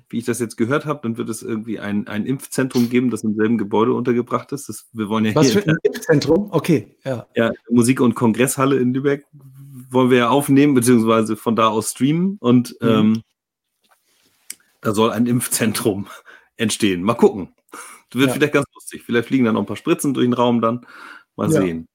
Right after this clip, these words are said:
Speaker 1: Haben wir ja
Speaker 2: Gut, da
Speaker 1: vielleicht
Speaker 2: kann man sicher drauf aufbauen, ja. Hm?
Speaker 1: Können wir,
Speaker 2: Das
Speaker 1: haben wir vielleicht
Speaker 2: Corona-Camp.
Speaker 1: <laughs>
Speaker 2: Ja. Die würden, ja, die würden das Corona-Camp draus machen und dann, ähm,
Speaker 1: Ja.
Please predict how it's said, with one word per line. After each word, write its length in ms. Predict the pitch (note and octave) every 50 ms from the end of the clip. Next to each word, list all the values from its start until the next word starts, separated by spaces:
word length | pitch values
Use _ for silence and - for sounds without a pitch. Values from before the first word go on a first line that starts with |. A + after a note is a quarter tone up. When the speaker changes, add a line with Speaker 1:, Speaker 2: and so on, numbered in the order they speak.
| _ _ _ -
Speaker 1:
Haben 160 | - B2 B2
wir 80 | A#2 A2
ja 60 | G#2
Speaker 2:
Gut, 100 | G2+ -
da 60 | B2+
Speaker 1:
vielleicht 80 | G#2+ F#2+
Speaker 2:
kann 100 | - D3
man 120 | D#3 C#3
sicher 200 | C#3 E3+ D#3+ G3
drauf 220 | F#3+ D3+ C#3+ C3+ C3+
aufbauen, 500 | C3+ C3+ C3+ C3+ - - A#2 A2+ A2 A2
ja. 220 | A#2 A2 G#2+ - _ _
Hm? 260 | - D3 E3 B3 - -
Speaker 1:
Können 140 | - B2+ B2
wir, 40 | A#2+
Speaker 2:
Das 160 | - A#2+ -
Speaker 1:
haben 60 | A2+
wir 60 | -
vielleicht 180 | C#3+ C3 A2 G#2+
Speaker 2:
Corona-Camp. 760 | G#2 B2+ A#2+ G#2+ - - B2+ A#2+ A2+ G#2+ G#2 - G2+ A#2+ B2 - - _ _ _ _
Speaker 1:
<laughs> 640 | - A2 A2 - - - - - - - - B3 D3+
Speaker 2:
Ja. 180 | C#3 A#2 A#3 - - - G#3 - _ _ _ _ _ _ _ _ _ _ _ - - -
Die 120 | C#3+ C3
würden, 260 | D#3+ F3 E3+ D#3 - - - - - - _ -
ja, 280 | D#3 C3+ - - - _ -
die 100 | C3+ C3
würden 100 | D#3+ D3
das 140 | D3 - -
Corona-Camp 640 | D3+ C#3+ A#2 C3 B2+ A#2+ A2+ - - B2 G#2+ G#2 G#2
draus 260 | - G2+ G#2 - -
machen 320 | G#2+ G2+ - - _ - -
und 160 | - A2 G#2+
dann, 340 | A#2 A2 G#2 G#2 G2+ G#2+ A2 - _ _ _ _ -
ähm, 400 | - A2+ A2 G#2+ G#2 G2+ A#2 A#2 _ - - - - - - - - _ _ _ _ _ _ _ - - - - - - _ _ _ - - - _ _ _ _ -
Speaker 1:
Ja. 320 | - - - - - -